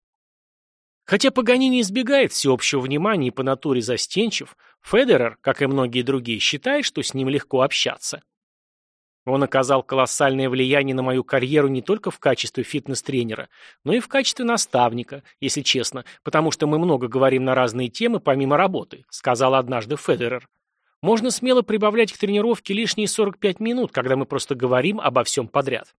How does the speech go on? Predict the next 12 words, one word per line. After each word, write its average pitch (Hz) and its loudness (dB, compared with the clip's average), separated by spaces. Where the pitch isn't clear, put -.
Взять 131 0
интервью 131 0
у 123 2
Паганини, 135 0
что - -8
получается 127 -2
редко 135 -2
и 120 -6
далеко 127 0
не 127 -4
у 131 -4
всех, - -4